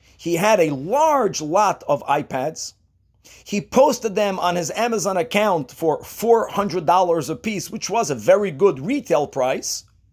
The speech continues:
Yet, he still would have made a nice margin of profit. He goes to sleep. He wakes up in the morning after davening. He opens up his, his, his phone,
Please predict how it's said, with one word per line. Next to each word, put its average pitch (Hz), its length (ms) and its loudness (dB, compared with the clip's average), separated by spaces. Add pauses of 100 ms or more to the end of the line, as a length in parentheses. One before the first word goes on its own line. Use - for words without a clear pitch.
(200)
Yet, 247 380 0
he 165 140 -10
still 214 300 -4
would 190 120 0
have 151 120 -4
made 185 360 0 (380)
a 165 120 -2
nice 190 420 0
margin 175 480 0
of - 160 -8
profit. 135 520 -4 (460)
He 202 140 -6
goes 240 300 6
to 196 100 -4
sleep. 151 420 -6 (180)
He - 100 -20
wakes 202 300 -4
up 196 100 0
in 185 80 -2
the 180 80 0
morning 214 420 4
after 180 300 0
davening. 214 460 0
He 147 100 -6
opens 190 320 -4
up 180 160 -2
his, 156 260 -6 (300)
his, 143 240 -8
his 135 240 -4
phone, 240 400 4